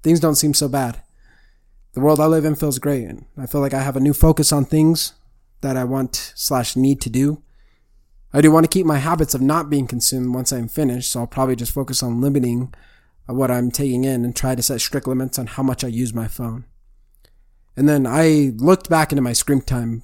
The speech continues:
before we were doing this, but about a week before I quit, my av-, my average screen time, so some days it fluctuates high, some days it fluctuates lower, but an average was about six hours. Uh, my screen time this last week was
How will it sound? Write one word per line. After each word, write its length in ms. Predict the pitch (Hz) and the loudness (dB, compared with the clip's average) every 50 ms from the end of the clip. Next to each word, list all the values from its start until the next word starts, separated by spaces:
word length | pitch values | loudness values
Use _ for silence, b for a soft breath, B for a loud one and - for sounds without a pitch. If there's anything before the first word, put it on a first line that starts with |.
| - - | -10 -10
before 280 | 127 - - 131 131 | -4 -2 -2 0 0
we 120 | 123 123 117 | 0 -2 -2
were 140 | 117 120 | -2 -4
doing 240 | 113 123 123 127 120 | -6 -4 -4 -4 -4
this, 160 | 117 117 113 | -4 -6 -8
but 280 | - - 127 117 113 - - - _ _ _ - _ _ _ _ - | -8 -8 -8 -8 -8 -10 -16 -20 _ _ _ -20 _ _ _ _ -6
about 320 | 139 120 131 135 131 120 | -2 0 0 2 0 0
a 140 | 117 117 110 | -2 -4 -6
week 340 | 107 120 143 160 156 - - | -2 -2 -2 -2 -2 -4 -6
before 340 | - 127 - - 135 143 147 | -8 -6 -4 -2 0 2 2
I 120 | 147 147 | 2 2
quit, 360 | 147 - 175 175 165 156 - _ _ _ | 2 2 2 2 2 0 -4 _ _ _
my 280 | - 131 131 127 123 117 | -6 -4 -4 -2 -2 -2
av-, 300 | 123 135 139 120 113 - | -2 -2 -2 -4 -6 -8
my 180 | - 123 127 123 | -6 -6 -4 -2
average 360 | 123 139 151 151 143 139 - | 0 0 2 2 2 0 2
screen 260 | - - - 131 127 | 0 0 0 0 -2
time, 340 | 120 - 123 120 123 120 117 - | -2 -4 -6 -6 -8 -10 -10 -10
so 280 | - - 139 120 120 117 | -8 -8 -6 -6 -6 -6
some 260 | - - 156 151 151 | -2 0 2 4 4
days 200 | 151 156 139 139 | 4 4 2 2
it 60 | 135 | -2
fluctuates 440 | - - 135 131 - - 131 123 - | -2 -2 -2 -2 -2 -4 -4 -4 -6
high, 200 | - 120 120 120 | -6 -6 -4 -6
some 160 | 120 - 120 | -4 -4 -4
days 180 | 113 123 123 120 | -4 -4 -4 -4
it 80 | 120 | -4
fluctuates 420 | - 123 123 - - 131 123 117 - | -4 -6 -8 -8 -8 -8 -8 -8 -8
lower, 380 | 113 113 117 113 117 117 - b b b b b b b b | -8 -8 -8 -8 -8 -10 -12 b b b b b b b b
but 100 | - 120 | -2 0
an 80 | 131 127 | 2 2
average 320 | 135 143 139 151 151 131 | 2 4 4 4 4 2
was 120 | 139 135 139 | 2 0 0
about 220 | 135 127 113 113 | 0 -2 0 0
six 240 | - - 139 - - | 0 0 0 0 0
hours. 440 | 131 127 127 135 147 156 147 - b b b b b b b b b b _ - - - | 0 0 2 2 2 0 0 -2 b b b b b b b b b b _ -20 -10 -2
Uh, 260 | 131 135 139 127 131 | 0 2 2 2 2
my 140 | 127 135 139 | 0 2 2
screen 300 | - - - 170 175 175 | 0 4 6 6 6 6
time 220 | - 156 151 147 | 4 2 2 2
this 120 | 143 135 - | 2 2 2
last 260 | 139 139 139 - - | 2 2 2 2 2
week 200 | 135 127 120 - | 0 -2 -2 -4
was 320 | 117 117 113 113 - - | -6 -6 -6 -8 -12 -14